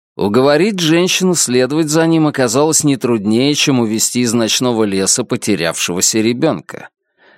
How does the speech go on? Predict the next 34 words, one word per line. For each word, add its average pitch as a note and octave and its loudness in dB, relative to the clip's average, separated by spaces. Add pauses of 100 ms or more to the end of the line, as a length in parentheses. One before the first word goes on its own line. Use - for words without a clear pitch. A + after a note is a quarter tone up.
И F2+ -2
вот A#2+ 2
она C3 2
ходит A#2+ -2
туда-сюда, F#2+ -2
закусив F2 -6
губу, E2+ -2 (320)
а B2+ -2
он D3 0
стоит B2+ 0
и A2 0
смотрит B2+ -2
на B2+ 0
неё. G#2+ -2 (840)
И E2 -6
что G#2+ 0
же G2 -2
ему G2 0
делать E2+ -2
дальше? D2+ -4 (1200)
Если E3 0
бы D3+ -6
в C3 2
эту E3+ 0
секунду D#3+ 0
Вика C#3 0
подняла C3+ 0
голову A#2 2
и - 4
обнаружила A2+ 2
наблюдающего A2+ 0
за G#2+ 0
ней A#2+ 2
Бенито, F#2+ -2